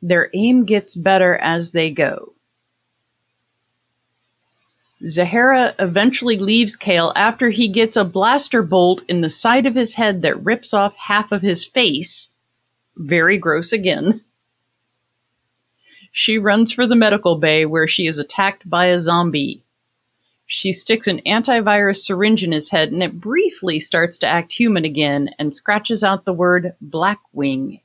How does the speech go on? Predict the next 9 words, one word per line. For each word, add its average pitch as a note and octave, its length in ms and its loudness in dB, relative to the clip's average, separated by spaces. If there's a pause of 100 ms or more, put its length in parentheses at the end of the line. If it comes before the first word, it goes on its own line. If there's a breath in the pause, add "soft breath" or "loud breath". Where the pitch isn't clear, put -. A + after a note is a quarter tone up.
(160)
into F3 400 -4
the F#3 100 -2
ground. D3 640 -2 (640)
But A3 100 -2
the A#3 80 -2
cure D#4+ 200 0
doesn't B3+ 300 0
last B3+ 320 0
long G3 420 0